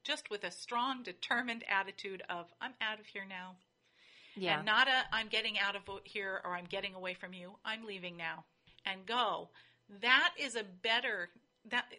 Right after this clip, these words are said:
Speaker 1: there is no perfect way out of that scenario.
Speaker 2: Yeah.
Speaker 1: But that is a better way to handle it than to stand there and watch the situation unfold, or stand there and try to yell at your dog and get his attention and get his attention and fail and fail and fail and
Speaker 2: Right.
Speaker 1: fail.
Speaker 2: And
Speaker 1: Or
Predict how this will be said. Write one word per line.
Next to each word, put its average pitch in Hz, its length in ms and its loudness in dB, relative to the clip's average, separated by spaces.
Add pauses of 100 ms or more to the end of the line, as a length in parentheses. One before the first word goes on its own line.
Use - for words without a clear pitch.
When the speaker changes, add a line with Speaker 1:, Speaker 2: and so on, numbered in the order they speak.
Speaker 1:
there 262 220 2
is 359 100 2
no 381 100 0
perfect 277 340 2
way 294 160 8
out 196 100 6
of 190 60 -2
that - 140 -4
scenario. 226 460 -6
Speaker 2:
Yeah. 220 240 2 (180)
Speaker 1:
But 233 160 -4
that 254 200 6
is 233 120 -4
a 214 60 -2
better 285 440 0
way 202 180 -4
to 180 80 -6
handle 160 440 -12
it - 200 -12 (300)
than 208 140 -6
to 208 100 -8
stand 220 520 -4
there 180 340 -6
and 180 220 -14
watch 180 480 -8 (120)
the 214 60 -14
situation 180 580 -8
unfold, 160 560 -12 (480)
or 190 480 -4
stand 190 460 -4
there 180 160 -2
and 180 80 -12
try - 200 -4
to 165 80 -6 (100)
yell 180 220 -2
at - 80 -6
your 170 120 -10
dog 170 340 -8 (120)
and 180 100 -10
get 175 120 -6
his 170 140 -8
attention 165 360 -10
and 165 80 -16
get 170 140 -8
his 165 100 -12
attention 165 400 -10
and 160 120 -16
fail 165 420 -2
and 165 120 -14
fail 160 380 -8
and 165 160 -12
fail 156 300 -8
and 180 120 -12
Speaker 2:
Right. 165 220 2
Speaker 1:
fail. - 180 -10 (600)
Speaker 2:
And 277 200 6
Speaker 1:
Or 185 100 -8